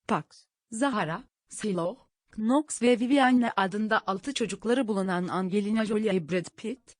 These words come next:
uzun yıllar süren birlikteliklerinin sonunda iki bin on dörtte evlenmiş, ancak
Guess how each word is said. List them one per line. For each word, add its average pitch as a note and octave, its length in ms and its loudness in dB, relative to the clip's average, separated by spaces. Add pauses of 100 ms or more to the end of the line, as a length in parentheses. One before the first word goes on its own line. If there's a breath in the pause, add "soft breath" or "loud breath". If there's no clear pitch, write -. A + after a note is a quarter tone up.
(120)
uzun E4 300 2
yıllar G#3+ 320 2
süren G#3+ 440 -4
birlikteliklerinin A3 960 -2
sonunda G#3 560 -4 (100)
iki B3 280 -4
bin B3+ 120 4
on A#3+ 280 0
dörtte A3 320 0
evlenmiş, D#3+ 920 -4 (220)
ancak C4+ 400 2